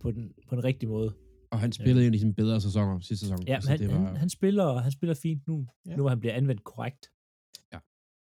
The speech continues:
Speaker 3: Og, øh, vi fortsætter videre ned til New York Jets, som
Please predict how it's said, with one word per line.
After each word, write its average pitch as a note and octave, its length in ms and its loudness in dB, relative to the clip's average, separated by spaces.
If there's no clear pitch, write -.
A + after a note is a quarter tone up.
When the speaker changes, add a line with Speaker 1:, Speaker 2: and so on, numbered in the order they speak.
Speaker 3:
Og, D#3+ 100 2
øh, C#3+ 280 -2
vi F#3+ 80 -2
fortsætter G#3 540 -2
videre G3+ 460 -2
ned F#3 140 -4
til E3+ 220 -4
New E3+ 220 -2
York F#3 140 0
Jets, - 440 -4
som C#4 140 4